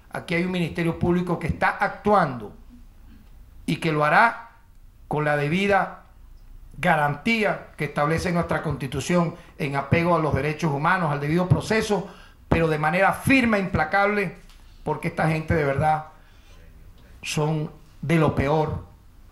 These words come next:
la peor excreta, estos delincuentes que hoy están en Colombia, utilizando, repito, la bandera nacional para ellos enriquecerse y teniendo aquí sus padrinos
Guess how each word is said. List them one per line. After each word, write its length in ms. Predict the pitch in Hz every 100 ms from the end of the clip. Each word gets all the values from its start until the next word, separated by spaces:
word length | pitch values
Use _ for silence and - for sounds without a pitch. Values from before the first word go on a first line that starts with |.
| - - - -
la 180 | 139 -
peor 200 | 156 170
excreta, 720 | - - 196 180 - - - - - - - - -
estos 280 | 120 - 160
delincuentes 720 | 151 143 120 156 147 165 -
que 180 | 147
hoy 300 | 135 151 151 - - -
están 600 | - 127 151 151 151 147 147 -
en 160 | 156 143
Colombia, 640 | 135 147 156 139 120 104 - - - - - - - - -
utilizando, 680 | - - 139 127 156 156
repito, 480 | 151 147 170 160 165
la 80 | 147
bandera 400 | 135 135 147 151
nacional 600 | 156 131 135 139 165 147 - - - -
para 240 | - 131 139
ellos 200 | 147 151
enriquecerse 920 | 147 143 123 - 190 - 202 180 - - -
y 120 | 220
teniendo 440 | - 180 202 220
aquí 200 | 214 220
sus 180 | 190 208
padrinos 640 | - 165 160 208 220 214